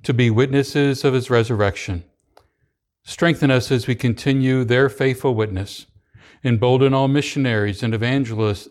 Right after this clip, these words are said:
by constantly opening a door for your word to be spoken. We ask this in faith, for we know that Christ is ascended. He rules and reigns in glory.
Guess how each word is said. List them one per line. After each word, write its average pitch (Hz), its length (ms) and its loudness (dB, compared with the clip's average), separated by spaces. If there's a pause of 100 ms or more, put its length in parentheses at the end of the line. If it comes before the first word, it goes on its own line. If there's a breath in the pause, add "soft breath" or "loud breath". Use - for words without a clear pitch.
(280)
by 123 140 -2
constantly 143 680 0
opening 135 320 0
a 127 60 0
door 110 460 0 (400 soft breath)
for 120 140 -2
your 107 140 2
word 104 360 2
to 104 60 -2
be 101 120 -2
spoken. 95 580 -2 (840 soft breath)
We 98 200 0
ask 110 280 0
this 120 180 -2
in 117 120 4
faith, 123 360 2
for 120 180 -2
we 120 140 0
know 120 440 -2 (440 soft breath)
that 104 180 -4
Christ 135 460 -2
is 123 160 -2
ascended. 113 520 -2 (760)
He 120 240 -2
rules 110 500 2 (100)
and 107 200 -6
reigns 113 340 -2
in 101 120 -2
glory. 101 480 -4